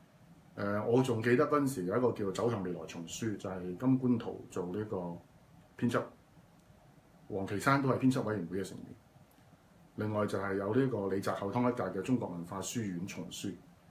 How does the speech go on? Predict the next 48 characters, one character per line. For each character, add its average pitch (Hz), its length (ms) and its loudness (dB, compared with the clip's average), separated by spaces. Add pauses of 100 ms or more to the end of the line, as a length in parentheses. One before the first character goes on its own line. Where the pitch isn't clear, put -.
(320)
裏 113 160 0
邊 117 220 0
係 101 220 0
好 117 120 4
多 143 260 4
嘅 101 400 0 (720)
關 147 220 4
於 147 200 4
批 131 60 2
判 143 260 4
馬 104 200 0
克 127 80 0
思 131 200 4
主 123 140 -4
義、 113 140 0
批 123 220 4
判 113 140 0
社 98 220 -2
會 110 140 0
主 107 140 -8
義、 107 180 0
有 101 140 -2
關 143 180 2
西 139 260 4
方 139 280 4
自 113 180 -4
由 90 160 -2
民 85 260 -4
主 98 220 -6
思 131 240 4
想、 90 320 -4 (560)
公 156 140 6
民 92 260 2
文 85 240 -4
化、 95 340 -2 (160)
乜 156 140 2
嘢 113 140 2
叫 104 260 -4
做 92 120 -4
民 85 180 -6
主 85 160 -10 (220)
等 113 180 -2
等 113 220 0
嘅 98 220 -2 (380)
翻 143 320 4
譯 - 100 -2
嘅 98 100 -4
作 87 220 -6